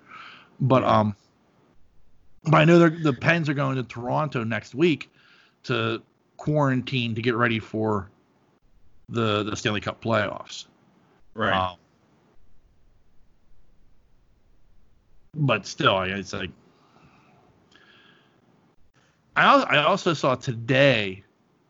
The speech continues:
Speaker 1: the city, the Canada, the, the, the nation of Canada has denied the Toronto Blue Jays permission to play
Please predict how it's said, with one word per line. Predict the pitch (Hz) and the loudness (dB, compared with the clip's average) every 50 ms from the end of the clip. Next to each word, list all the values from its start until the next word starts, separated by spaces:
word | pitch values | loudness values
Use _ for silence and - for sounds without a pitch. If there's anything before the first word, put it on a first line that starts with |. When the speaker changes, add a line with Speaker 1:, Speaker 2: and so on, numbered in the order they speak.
| _ - - - - - - | _ -20 -20 -20 -20 -16 -12
Speaker 1:
the | - 123 | -8 -8
city, | - - - - - 165 160 180 175 - - - | -8 -8 -6 0 2 2 2 2 -2 -4 -10 -8
the | - 139 127 123 127 123 - - - _ _ _ _ _ _ _ _ _ - - - | -4 -2 0 0 0 -2 -6 -8 -20 _ _ _ _ _ _ _ _ _ -18 -12 -6
Canada, | - - 185 202 220 220 196 147 113 98 92 | 0 4 4 4 6 6 4 4 2 -2 -4
the, | 98 104 | -6 -8
the, | 101 107 131 127 117 113 | -10 -6 -6 -4 -4 -4
the | 110 117 | -4 -6
nation | 123 131 143 156 175 - - 175 | -6 -2 0 0 0 0 -2 -6
of | 147 - | -6 -6
Canada | - - 147 139 131 123 117 113 | -6 -6 -4 -2 -2 -2 -2 -2
has | 113 113 104 | -2 -4 -4
denied | 107 110 110 113 120 123 135 143 | -4 -2 0 0 2 2 2 2
the | 135 | 0
Toronto | 127 - - - 123 120 127 123 - 127 | -2 -6 -6 -4 -2 -2 0 2 2 2
Blue | 113 113 113 120 123 123 120 | 2 2 0 2 4 4 2
Jays | 110 110 104 98 101 95 98 | 2 0 0 0 -2 -4 -6
permission | - 104 98 107 117 117 110 - 117 107 | -6 -4 -2 0 2 2 2 0 -2 -2
to | 95 92 | -4 -4
play | - - 110 107 107 101 | -4 -2 0 0 0 -2